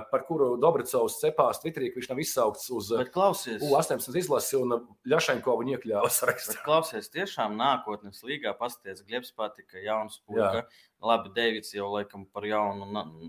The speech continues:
Speaker 1: Nenosauks par jaunu, jā.
Speaker 2: nenosauks, Niks Dusalievs jauns, Lūsiņš jauns, Gaučs jauns, Bečers jauns.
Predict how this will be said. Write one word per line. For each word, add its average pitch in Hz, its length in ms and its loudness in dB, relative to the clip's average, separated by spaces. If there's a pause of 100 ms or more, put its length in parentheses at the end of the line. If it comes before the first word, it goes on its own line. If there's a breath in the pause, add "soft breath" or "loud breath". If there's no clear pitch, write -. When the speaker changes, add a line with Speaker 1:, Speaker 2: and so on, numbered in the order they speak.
(140)
Speaker 1:
Nenosauks 101 400 2
par 107 160 8
jaunu, 92 160 6
jā. 110 80 -2
Speaker 2:
nenosauks, 135 560 -2
Niks 113 400 -4
Dusalievs 98 560 -10
jauns, 113 320 -2
Lūsiņš 104 480 -10
jauns, 123 300 0 (260)
Gaučs 98 480 0
jauns, 120 400 2
Bečers 104 480 -4
jauns. 123 460 2